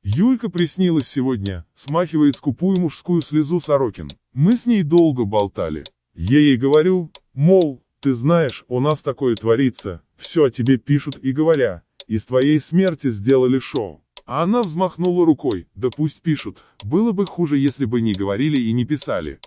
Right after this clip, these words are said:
А я ей: «Ладно, мы с Анькой Исаевой пошли, нам к тебе рано, пока». Она улыбается, довольная такая, и говорит:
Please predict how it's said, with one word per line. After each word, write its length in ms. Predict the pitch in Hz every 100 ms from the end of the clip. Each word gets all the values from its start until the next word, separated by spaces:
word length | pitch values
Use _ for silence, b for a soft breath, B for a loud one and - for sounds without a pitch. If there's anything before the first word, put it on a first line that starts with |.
| _ -
А 140 | 107
я 260 | 135 170 233
ей: 280 | 208 180 156
«Ладно, 540 | 151 139 113 123 120
мы 200 | 117 147
с 100 | 143
Анькой 400 | 135 120 147 131
Исаевой 480 | 110 143 127 107 98
пошли, 500 | 101 92 139 165 175
нам 320 | 120 127 180 185
к 60 |
тебе 280 | - 120 123
рано, 280 | 127 123 127
пока». 460 | 135 117 104 87 _ _
Она 360 | - 131 175 247
улыбается, 840 | 233 190 147 139 117 98 101 90 _
довольная 600 | 92 107 104 107 104 101
такая, 580 | 92 117 - 139 110 87 _ -
и 160 | 120 131
говорит: 520 | 139 117 104 104